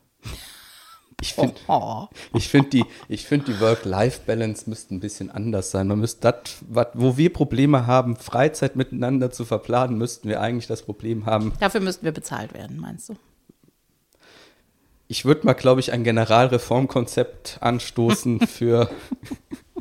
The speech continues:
Speaker 1: weiß ich noch nicht, wie wir das nennen.
Speaker 2: So, dafür haben wir jetzt aber leider keinen Tag im Juli gefunden, ne? Man könnte diesen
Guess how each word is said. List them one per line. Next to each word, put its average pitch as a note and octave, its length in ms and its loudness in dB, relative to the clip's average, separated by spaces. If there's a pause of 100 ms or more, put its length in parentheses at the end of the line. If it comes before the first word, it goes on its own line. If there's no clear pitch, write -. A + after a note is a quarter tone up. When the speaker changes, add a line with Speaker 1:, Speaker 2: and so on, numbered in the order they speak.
(2250)
Speaker 1:
weiß A#2+ 300 4
ich A#2 140 -2
noch A#2 80 0
nicht, A2 200 -4
wie G#2+ 120 -2
wir G#2+ 80 0
das - 220 -2
nennen. G2+ 400 -2 (2000)
Speaker 2:
So, F#3 200 2
dafür A#3+ 360 4
haben C4 140 2
wir C#4+ 140 0
jetzt B3 160 0
aber A3 160 2
leider A3+ 280 2
keinen B3+ 300 -2
Tag B3 260 -2
im B3+ 120 2
Juli B3 380 0
gefunden, D3+ 580 -4
ne? A3+ 180 -2 (220)
Man G#3+ 260 0
könnte A#3+ 300 0
diesen G#3 580 -2